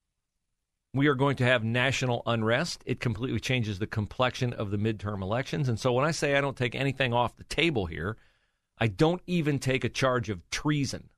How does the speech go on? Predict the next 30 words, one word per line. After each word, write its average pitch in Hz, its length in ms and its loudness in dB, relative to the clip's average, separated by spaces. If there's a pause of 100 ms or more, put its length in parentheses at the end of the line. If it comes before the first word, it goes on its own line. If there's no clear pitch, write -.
(100)
off 90 240 -6
the - 80 -10
table - 320 -12 (220)
for 104 100 -4
whoever 123 420 0
leaked 110 540 -4 (100)
this 110 220 -2
opinion. - 380 -10 (340)
Obstruction 147 500 0
of 127 120 0
justice, 180 640 2 (340)
sure. - 460 0
Theft 143 240 2
of 120 120 -2
government 127 380 2
documents, 175 720 2
sure. - 480 -2 (1000)
But 135 120 2
if - 100 -4
you 147 60 -4
can 143 180 2
make 180 220 2
it - 120 -4
strong 180 440 4
enough, 95 260 -4 (520)
the 139 60 4
consequences 180 1000 0
for 131 220 2
this 147 640 -2 (920)
violation 123 880 0